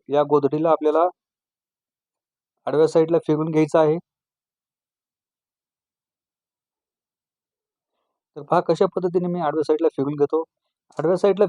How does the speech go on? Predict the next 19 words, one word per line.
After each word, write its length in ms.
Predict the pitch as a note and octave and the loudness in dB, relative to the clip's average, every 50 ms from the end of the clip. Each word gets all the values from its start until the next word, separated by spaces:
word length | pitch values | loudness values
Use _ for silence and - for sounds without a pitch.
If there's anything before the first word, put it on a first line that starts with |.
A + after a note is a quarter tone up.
| - | 0
फिरून 220 | - F3 F#3 G3 F#3 | -2 -2 0 0 0
घेत 180 | E3 F3+ E3+ E3+ | 0 2 2 2
असताना 360 | D#3 C#3+ - D#3+ D#3+ E3+ F#3 F#3+ - | 2 0 -2 -8 -6 -6 -6 -4 -4
आपल्याला 320 | C#3+ - - D#3 D#3+ D#3+ | -4 -4 -4 -4 -2 -2
या 100 | D#3+ D#3 | -2 0
गोधडीला 340 | D3 D3 D3 D3+ D3 D#3 E3 D#3 - | 0 -2 -2 -2 -2 0 -2 -2 -2
झटकायचं 440 | B2 - _ - D#3 D#3 - - D#3+ | -4 -10 _ -6 -6 -6 -2 -2 -2
आहे. 200 | D3+ D3+ D#3+ F3+ F#3 _ _ _ _ _ _ _ _ _ _ _ _ _ _ _ _ _ _ _ | -2 -2 -2 -4 -6 _ _ _ _ _ _ _ _ _ _ _ _ _ _ _ _ _ _ _
ज्या 160 | B2+ D3 D#3 | -2 -2 0
काही 180 | D#3 F#3 F#3 F3+ | 0 0 -2 0
आतमध्ये 420 | E3 D#3+ - F3 E3+ E3+ E3+ F3 F3+ - _ _ _ _ _ _ B2+ | 0 -2 -2 -2 -4 -2 -2 -4 -4 -8 _ _ _ _ _ _ -8
घड्या 200 | C3 D3 D#3+ D#3+ | -2 -2 -2 0
पडलेल्या 280 | E3+ E3 E3 E3 D#3+ - | 0 0 2 0 0 0
साड्या 260 | - D3+ D3 D3+ D3+ | 0 0 0 2 -2
असतील 240 | C#3+ _ - D3+ C3 | -2 _ -6 -8 -6
त्या 120 | - D3+ C#3 | -6 -8 -6
निघून 240 | C#3 C#3 D3 D3+ D3 | -6 -4 -4 -2 -2
जातील 260 | D3+ C#3+ - D#3 D3+ | -2 -2 -2 -4 -2
घड्या. 240 | C#3 C#3 C#3+ D3+ | 0 0 0 0